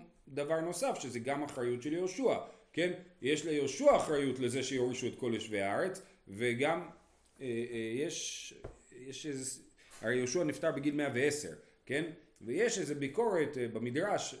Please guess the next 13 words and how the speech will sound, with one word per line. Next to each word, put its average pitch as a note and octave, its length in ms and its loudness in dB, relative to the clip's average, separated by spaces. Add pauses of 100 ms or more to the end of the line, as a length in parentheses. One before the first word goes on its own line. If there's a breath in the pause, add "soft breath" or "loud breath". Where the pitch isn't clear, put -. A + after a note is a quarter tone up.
(100)
על A2 100 -8
יהושע D3 380 -2
שהוא B2 160 -6
באמת D3 200 -4
לא D#3 100 2
עשה D3 160 -2
את A2+ 100 -6
העבודה, F#2+ 380 -6
זאת - 100 -18
אומרת F#2 140 -8
שהוא G#2+ 140 -12
כן C#3 140 0
התעכב A#2+ 380 -4